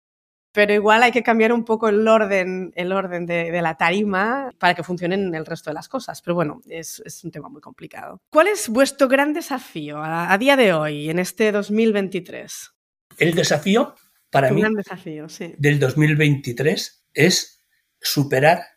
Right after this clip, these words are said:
Speaker 2: las ventas del dos mil diecinueve,
Speaker 1: Ujú.
Speaker 2: hacer que la empresa vuelva a ser rentable, como lo era anteriormente, y empezar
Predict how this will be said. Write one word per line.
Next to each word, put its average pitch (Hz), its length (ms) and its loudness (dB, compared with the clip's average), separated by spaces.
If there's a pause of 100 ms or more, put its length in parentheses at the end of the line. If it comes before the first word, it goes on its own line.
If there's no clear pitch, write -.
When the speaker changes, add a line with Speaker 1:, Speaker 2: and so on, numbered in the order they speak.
(200)
Speaker 2:
las 120 380 -2
ventas 123 640 -2 (300)
del 117 280 0
dos 117 180 -2
mil 127 180 -4
diecinueve, 120 720 -4 (280)
Speaker 1:
Ujú. 185 400 -10
Speaker 2:
hacer 135 340 0
que 143 100 2
la 139 80 2
empresa 131 680 -2
vuelva 123 340 -2
a - 20 0
ser 120 220 -2
rentable, 110 580 0 (560)
como 113 320 2
lo 113 160 8
era 127 340 6
anteriormente, 117 960 0 (220)
y 165 340 0 (340)
empezar 147 800 0